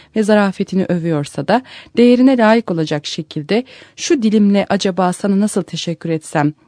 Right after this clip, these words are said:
ey mutlu varlık?" demiş. Ama Cemile onu ayağa kaldırmış ve şahane giysilerle donattıktan sonra, "Ey güzelliği, bahçemizi ve konutumuzu aydınlatan, bedeni bembeyaz şehzade, senin adın nedir?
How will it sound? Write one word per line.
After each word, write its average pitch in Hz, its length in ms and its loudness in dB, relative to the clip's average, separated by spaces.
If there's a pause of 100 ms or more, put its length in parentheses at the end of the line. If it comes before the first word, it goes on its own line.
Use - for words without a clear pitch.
ey 240 160 6
mutlu 180 320 0
varlık?" 147 460 -4
demiş. - 400 -4 (500)
Ama 349 240 6
Cemile 196 480 4 (220)
onu 262 280 6
ayağa 220 280 4
kaldırmış 160 720 -2
ve 202 60 0
şahane 185 560 0
giysilerle 165 640 -4
donattıktan 143 680 -4
sonra, 151 500 -2 (440)
"Ey 320 200 8
güzelliği, 196 640 0
bahçemizi 190 600 0
ve 175 120 0
konutumuzu 175 600 -2
aydınlatan, 160 760 0 (380)
bedeni 262 380 4
bembeyaz 220 480 2
şehzade, 175 680 -2
senin 226 360 0
adın 202 300 0
nedir? 147 440 -4